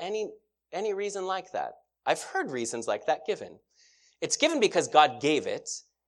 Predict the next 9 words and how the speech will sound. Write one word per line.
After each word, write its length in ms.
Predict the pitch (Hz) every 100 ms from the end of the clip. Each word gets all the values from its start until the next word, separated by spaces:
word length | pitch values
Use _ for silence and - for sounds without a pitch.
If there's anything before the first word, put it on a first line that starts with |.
| _ -
and 140 | 143
seemingly, 720 | - - 294 339 233 123 117 135
if 140 | -
I 60 | 135
had 180 | 175
to 80 | 175
guess 260 | 170 147 -
at 120 | 143
why, 640 | 135 175 160 101 104 180